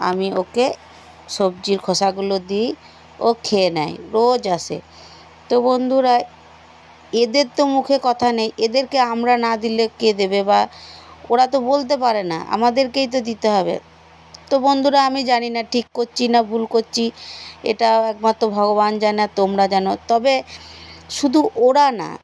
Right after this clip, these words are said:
এই যে দেখো কয়েকটা চড়াই রোজ আসে তিনটে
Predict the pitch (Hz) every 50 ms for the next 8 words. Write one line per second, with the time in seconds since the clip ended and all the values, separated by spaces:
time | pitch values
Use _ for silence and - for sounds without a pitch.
0 | _ _ - - - 240 277 262 262 294 247 277 269 262 - 302 320 - - -
1 | 254 247 247 247 - - 269 262 - - 247 226 220 226 226 240 226 - 247 262
2 | 277 294 311 320 349 277 262 269 240 226 - 247 233 - 233 226 214 214 196 233